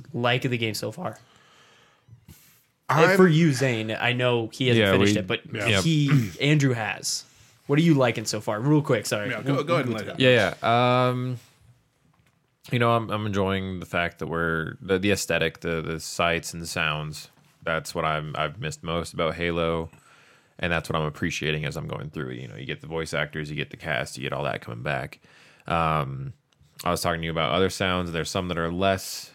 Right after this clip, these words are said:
Speaker 3: enthralling than they were before, and that's mostly revolving around the U N S C weapons specifically. Uh, they're a lot less percussive, a lot less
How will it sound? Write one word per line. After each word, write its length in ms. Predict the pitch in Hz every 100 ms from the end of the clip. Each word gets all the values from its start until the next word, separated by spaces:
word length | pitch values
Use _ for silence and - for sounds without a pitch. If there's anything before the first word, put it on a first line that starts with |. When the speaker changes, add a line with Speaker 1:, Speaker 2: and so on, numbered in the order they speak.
| _ -
Speaker 3:
enthralling 580 | 92 90 98 90 92
than 80 | 90
they 60 | 90
were 80 | 87
before, 480 | 87 90 85 101 104 -
and 140 | 85
that's 200 | 82 -
mostly 680 | 90 85 - 92 87 85 85
revolving 400 | 85 82 80 82
around 100 | 82
the 60 | 80
U 140 | 82
N 80 | 82
S 80 | 82
C 200 | - 95
weapons 560 | 80 78 85 87 - - _
specifically. 720 | - - 87 73 - 78 - _ _ _ _ _ _
Uh, 340 | - 82 78 76
they're 400 | 85 87 82 -
a 60 | 85
lot 340 | 82 85 87
less 180 | 90 85
percussive, 720 | - 85 - 85 - 85 80
a 60 | 80
lot 280 | 80 82 -
less 540 | 85 85 80 - -